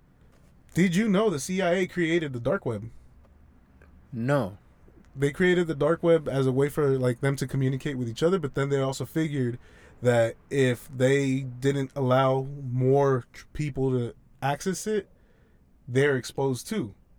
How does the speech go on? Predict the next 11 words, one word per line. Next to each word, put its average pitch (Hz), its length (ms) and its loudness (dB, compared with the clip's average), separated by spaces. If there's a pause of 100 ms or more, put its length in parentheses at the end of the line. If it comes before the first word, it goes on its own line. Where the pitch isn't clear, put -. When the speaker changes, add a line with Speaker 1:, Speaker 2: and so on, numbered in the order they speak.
(680)
Speaker 1:
So 143 200 -2
they, 196 220 6
they're 185 260 4
perfectly 208 640 0
aware 180 420 2
of 139 200 2
all 170 260 4
the 170 100 0
C 175 260 -2
P, 160 500 -4 (340)
of 131 180 -2